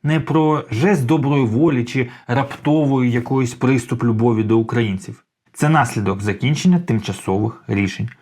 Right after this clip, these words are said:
і тиску реальності. Ринок праці, міграція, водії. І спроби Німеччини перевести українське питання з режиму «екстрено» в режим «нормально».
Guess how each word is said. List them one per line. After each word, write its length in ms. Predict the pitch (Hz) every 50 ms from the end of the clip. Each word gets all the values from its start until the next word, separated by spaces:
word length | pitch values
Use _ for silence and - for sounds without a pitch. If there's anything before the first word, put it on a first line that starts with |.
| _ _ _
і 80 | - 117
тиску 400 | - - - 123 123 - 165 160
реальності. 580 | 156 139 101 98 95 98 98 - - - 127 - - _ _ _ - - -
Ринок 340 | 113 104 101 95 95 95 -
праці, 400 | - 104 113 143 156 151 - 147
міграція, 560 | 127 110 90 92 98 101 107 107 - 117 107
водії. 480 | 98 101 107 107 107 104 95 92 95 - _ _ - - - - - - - - - _
І 80 | - 110
спроби 360 | - - - 131 123 117 117
Німеччини 480 | 113 113 117 139 147 143 - 135 120 110
перевести 520 | - 120 113 117 113 113 113 - - 123
українське 560 | 117 107 107 117 117 123 117 107 - - 107
питання 500 | 95 - 101 - 120 120 120 110 101 101
з 80 | 92 98
режиму 480 | 110 113 107 107 113 107 101 95 92 - - -
«екстрено» 680 | 117 120 120 120 - - - 151 156 151 147 151 147 - _ -
в 160 | 110 95 107
режим 420 | 104 104 92 95 98 101 101 104 95 - _ _ _ -
«нормально». 680 | 107 101 98 95 98 95 98 95 92 90 92 92 107